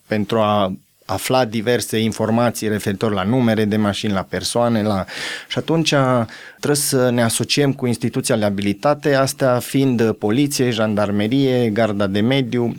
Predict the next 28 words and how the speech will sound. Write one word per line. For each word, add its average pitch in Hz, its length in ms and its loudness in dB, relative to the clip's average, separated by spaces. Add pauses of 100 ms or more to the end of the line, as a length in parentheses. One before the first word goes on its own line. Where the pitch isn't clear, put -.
I - 120 -8
T - 100 -8
R 110 120 0
S 101 120 -4
V. 101 160 -2 (720)
Dacă 151 300 -2
există 135 380 0
o 117 60 2
bună 120 240 0
colaborare 98 760 0
între 104 240 0
gestionarii 101 520 0
de 95 100 -2
fonduri 98 400 0
și - 80 0
aceste 101 380 -4
instituții, 151 800 -2 (300)
se - 240 -6 (100)
pot, 160 260 0 (140)
uh, 117 1400 2 (100)
organiza, 113 1040 2 (200)
uh, 98 840 -4
aceste 107 580 -2
pânde 131 400 2
împotriva 113 640 0
acestor 101 420 -2
braconieri 123 600 -2 (400)
și - 420 0